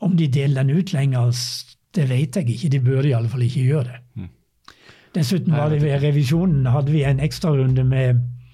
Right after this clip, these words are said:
Speaker 1: med departementet, som var, det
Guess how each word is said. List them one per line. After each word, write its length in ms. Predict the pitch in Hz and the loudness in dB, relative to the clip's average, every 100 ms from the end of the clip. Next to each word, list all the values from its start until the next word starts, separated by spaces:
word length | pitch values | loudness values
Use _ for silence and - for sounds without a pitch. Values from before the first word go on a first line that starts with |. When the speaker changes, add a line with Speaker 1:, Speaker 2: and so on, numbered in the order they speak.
| - - - - _ | -20 -20 -20 -20 _
Speaker 1:
med 220 | 170 147 139 | 0 0 0
departementet, 800 | 123 143 123 151 170 180 117 113 | 0 0 0 2 2 0 -2 -4
som 200 | 165 135 | -4 0
var, 320 | 143 135 123 - - _ _ _ | 0 0 -4 -8 -18 _ _ _
det 80 | - | -8